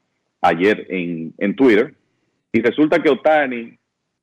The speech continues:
tiene el contrato más grande en la historia del béisbol.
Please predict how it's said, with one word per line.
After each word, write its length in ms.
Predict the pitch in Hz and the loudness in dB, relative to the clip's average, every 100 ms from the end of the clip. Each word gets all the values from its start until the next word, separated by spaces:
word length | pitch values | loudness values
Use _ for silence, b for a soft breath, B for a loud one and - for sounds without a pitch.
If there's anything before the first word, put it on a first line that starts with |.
| _ _ | _ _
tiene 680 | 127 131 127 120 110 104 98 - | -6 -2 -2 -2 -4 -6 -10 -6
el 180 | 98 95 | -6 -2
contrato 600 | 104 95 98 117 131 117 | -4 -4 0 2 2 -2
más 180 | 117 104 | -4 -4
grande 640 | 104 104 101 85 87 80 | -2 -2 -4 -4 -4 -4
en 380 | 90 87 85 82 | -6 -4 -4 -4
la 120 | - 82 | -2 -2
historia 340 | - 104 104 | 0 2 4
del 160 | 95 92 | 2 2
béisbol. 500 | 92 87 80 78 | 0 0 -2 -4